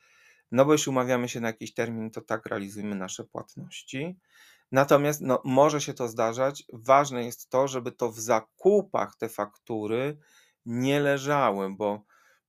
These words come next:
mm, nie wiem, różne są oczywiście systemy akceptacji, czasami kupcy w nich uczestniczą, czasami nie, ale jeśli uczestniczą,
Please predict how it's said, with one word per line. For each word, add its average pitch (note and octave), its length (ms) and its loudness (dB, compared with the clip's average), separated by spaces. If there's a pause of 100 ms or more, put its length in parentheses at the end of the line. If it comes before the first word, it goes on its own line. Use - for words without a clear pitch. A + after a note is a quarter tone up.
mm, A2 280 -4
nie C3+ 160 -2
wiem, C3+ 260 -4
różne C3 420 -2
są A2+ 240 -6
oczywiście A2 500 -12
systemy G#2+ 460 -8
akceptacji, G#2+ 720 -10
czasami A2+ 420 -12
kupcy A2 300 -12
w G#2+ 40 -16
nich G#2+ 120 -16
uczestniczą, A2+ 640 -12
czasami G#2 420 -12
nie, G2+ 340 -6
ale G2 220 -8
jeśli C3+ 260 -8
uczestniczą, A2 720 -10